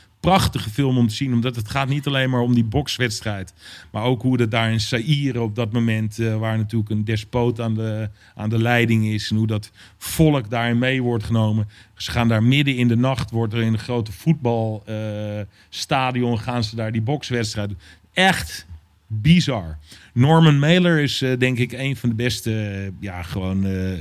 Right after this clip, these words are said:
schrijvers, eh, eh, eh, eh, van, van Amerika. Eh, ik, ik denk dat dat een van de eerste sportboeken was waar ze niet gewoon stomweg een sportwedstrijd gingen becommentariëren, weet je wel, of daarover schreef, maar gewoon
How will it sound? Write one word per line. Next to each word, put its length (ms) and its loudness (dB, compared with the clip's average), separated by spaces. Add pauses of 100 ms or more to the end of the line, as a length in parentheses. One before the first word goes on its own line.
schrijvers, 760 -6
eh, 300 -6
eh, 60 -6 (440)
eh, 1300 -6
eh, 60 -6
van, 260 -6
van 160 -6
Amerika. 600 -2 (380)
Eh, 400 -6
ik, 280 -8 (640)
ik 180 -10
denk 160 4
dat 120 0
dat 200 -2
een 220 8
van 100 -4
de 80 -10
eerste 360 2
sportboeken 600 2
was 160 -2
waar 240 0
ze 140 -6
niet 220 4
gewoon 240 -4
stomweg 480 -2
een 140 2
sportwedstrijd 800 -4
gingen 420 -6
becommentariëren, 840 -2
weet 160 -4
je 80 -10
wel, 80 -4
of 60 -8
daarover 300 -4
schreef, 540 -6
maar 140 -2
gewoon 360 2